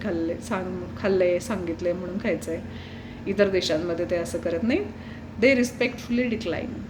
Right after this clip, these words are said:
शांतपणे, नम्रपणे ते सांगतात की, "तुम्ही जो पदार्थ देता आहात, तो माझ्यासाठी योग्य नाही आहे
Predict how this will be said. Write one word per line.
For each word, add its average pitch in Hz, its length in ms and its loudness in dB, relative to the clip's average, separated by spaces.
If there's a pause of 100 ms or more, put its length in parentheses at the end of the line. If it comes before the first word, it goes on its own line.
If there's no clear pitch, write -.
(220)
शांतपणे, 220 800 4 (420)
नम्रपणे 220 760 6
ते 190 80 0
सांगतात 180 440 -4 (200)
की, 202 60 -4
"तुम्ही 196 280 -2
जो 196 120 0
पदार्थ 165 480 2
देता 170 340 0
आहात, 165 340 0 (640)
तो 226 80 6
माझ्यासाठी 240 1000 4
योग्य 208 380 4
नाही 196 260 2
आहे 175 140 -4